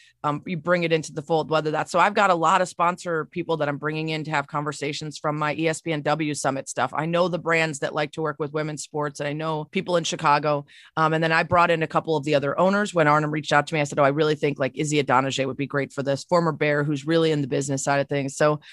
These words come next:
there's no push to do anything specifically, but whatever you've got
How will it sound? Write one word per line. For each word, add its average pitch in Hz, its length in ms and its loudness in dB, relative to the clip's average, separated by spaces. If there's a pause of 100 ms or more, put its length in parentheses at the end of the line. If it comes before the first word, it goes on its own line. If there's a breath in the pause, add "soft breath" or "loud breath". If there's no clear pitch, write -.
(240 loud breath)
there's 208 160 2
no 220 180 6
push 247 380 4
to - 120 -6
do 180 260 0
anything 180 320 0
specifically, 254 800 -2 (320 soft breath)
but 180 200 6
whatever 180 400 2
you've 175 280 -4
got 160 240 4